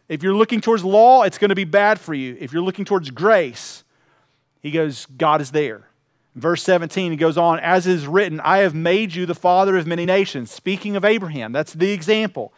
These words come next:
"In the presence of the God in whom he believed,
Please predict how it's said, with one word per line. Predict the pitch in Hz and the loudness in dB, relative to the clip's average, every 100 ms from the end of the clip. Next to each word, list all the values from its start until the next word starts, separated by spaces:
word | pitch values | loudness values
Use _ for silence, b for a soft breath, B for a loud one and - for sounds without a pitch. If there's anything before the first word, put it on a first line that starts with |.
| b b b b | b b b b
"In | 185 | -2
the | 190 | -2
presence | - 220 233 269 262 - | 2 4 4 2 -2 -6
of | - 175 | -8 -6
the | 175 | -2
God | 160 190 214 | 2 4 4
in | 214 | 2
whom | 190 214 | -2 -2
he | 196 202 | -4 -2
believed, | 185 165 165 135 123 | -4 -2 -4 -6 -12